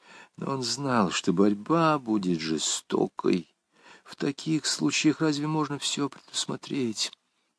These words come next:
Жозе волновался. Но это было скорее приятное волнение. Он испытывал удовлетворение, как человек, который подвесил на ниточку тяжелый груз. Нитка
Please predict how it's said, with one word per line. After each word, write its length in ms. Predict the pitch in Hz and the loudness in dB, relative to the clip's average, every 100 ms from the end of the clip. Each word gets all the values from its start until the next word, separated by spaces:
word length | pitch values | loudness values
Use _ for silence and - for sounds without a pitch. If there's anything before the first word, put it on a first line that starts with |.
| _ - | _ 4
Жозе 360 | 107 113 139 | 10 12 12
волновался. 680 | 151 101 92 90 95 - - - - _ - - - - - | 12 12 10 8 8 6 0 -4 -18 _ -20 -16 -14 -10 6
Но 80 | 202 | 8
это 120 | 196 | 10
было 120 | 202 | 10
скорее 280 | 180 208 208 | 12 10 10
приятное 640 | 208 214 233 220 113 95 | 10 12 12 12 8 8
волнение. 560 | 95 92 98 98 95 - - - - | 10 10 8 8 6 0 -8 -6 8
Он 200 | 156 170 | 10 10
испытывал 560 | - 196 190 190 196 - | 8 6 12 12 12 8
удовлетворение, 1300 | 180 156 160 160 170 113 123 131 143 131 117 95 87 | 8 10 12 12 12 12 10 12 12 12 12 8 8
как 240 | 123 113 | 6 6
человек, 840 | - - 117 101 104 101 147 180 - | 4 4 6 10 10 10 12 12 10
который 300 | - 98 101 | 2 4 6
подвесил 600 | 95 117 101 180 185 196 | 10 8 12 12 12 10
на 80 | 190 | 10
ниточку 480 | 190 202 - - 196 | 8 6 4 0 2
тяжелый 500 | - 196 180 185 185 | 2 6 10 12 10
груз. 460 | 160 196 185 - - | 8 6 6 4 0
Нитка 760 | 151 220 214 - - 208 190 | 6 6 6 2 0 6 6